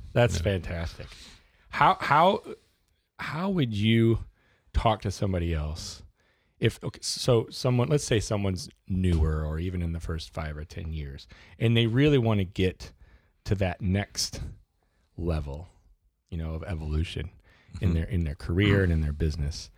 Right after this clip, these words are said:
Speaker 1: And, and they think, "I want, I want that. I
Speaker 2: Right.
Speaker 1: want to create images that speak," because
Speaker 2: Right.
Speaker 1: maybe what you're saying resonates with them. Maybe they're, "Yes, I got a lot of this tech, you know, my images are tack sharp. I, I know the rule of thirds. I've got my lighting down. I'm doing this, that, and the other thing.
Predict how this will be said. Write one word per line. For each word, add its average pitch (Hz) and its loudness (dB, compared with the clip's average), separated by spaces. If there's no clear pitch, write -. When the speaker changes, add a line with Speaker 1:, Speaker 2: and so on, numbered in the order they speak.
Speaker 1:
And, 92 2
and 90 2
they 90 -4
think, 87 -2
"I 104 2
want, 95 2
I 104 2
want 71 -2
that. - -12
I 98 4
Speaker 2:
Right. 113 6
Speaker 1:
want 113 2
to 101 -4
create 82 -2
images 85 2
that 71 -6
speak," - -8
because 117 2
Speaker 2:
Right. 123 0
Speaker 1:
maybe 156 6
what 151 4
you're 101 0
saying 107 0
resonates 110 2
with 80 -4
them. 85 0
Maybe 92 4
they're, 87 0
"Yes, 113 4
I 98 4
got 101 4
a - 6
lot 113 6
of 98 4
this 95 0
tech, - -4
you 110 0
know, 87 2
my 101 0
images 104 4
are 92 4
tack 80 -4
sharp. 73 -8
I, 92 0
I 104 0
know 117 6
the 107 6
rule 90 4
of 95 2
thirds. - -8
I've 107 4
got 110 0
my 110 2
lighting 90 0
down. 78 -8
I'm 92 -2
doing 92 2
this, 110 4
that, 117 2
and 101 -2
the 95 4
other 95 4
thing. 92 0